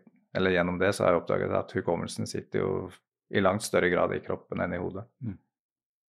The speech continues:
Speaker 1: Det var i kroppen jeg fant svar på alle spørsmålene som
Speaker 2: Mm.
Speaker 1: jeg trengte å vite svar på, selv teoretiske. Det var en helt merkelig følelse.
Speaker 2: Ja,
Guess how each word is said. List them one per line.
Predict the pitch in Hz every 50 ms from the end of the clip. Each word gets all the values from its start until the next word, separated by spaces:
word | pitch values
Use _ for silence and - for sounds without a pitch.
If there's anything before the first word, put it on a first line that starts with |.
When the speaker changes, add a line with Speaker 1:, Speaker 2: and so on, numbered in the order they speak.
| _ _ _ _ _ _ _ _ _ _
Speaker 1:
Det | 101 101 98
var | 92 87 92
i | 90
kroppen | - - 95 - - - - 107 107
jeg | 107 101 -
fant | - 92 90 -
svar | - - 90 85 85 - - -
på | 101 92
alle | 90 87 85
spørsmålene | - - 85 85 - - 95 90 90 90 92 92 92 98
som | - - 98 90 92 90 95 92 - _ _ _ _ _ _ _ _ _ _ _ _ 127
Speaker 2:
Mm. | 107 98 92 87 90 113 - _ _ _ _ _ -
Speaker 1:
jeg | 101 95
trengte | - 113 113 104 - - 101
å | 90
vite | 90 - - - 95 -
svar | - 98 90 85
på, | - - 95
selv | - 110 95 92 -
teoretiske. | 92 92 90 87 82 - - - 87 - - - -
Det | 104 98
var | 98 92 90
en | 90 -
helt | - _
merkelig | - 87 87 87 - - - - 95 92 92 -
følelse. | - - 95 90 - - - _ _ _ _ _ _ _ _ _ _ _ _ _ _ 107
Speaker 2:
Ja, | 101 113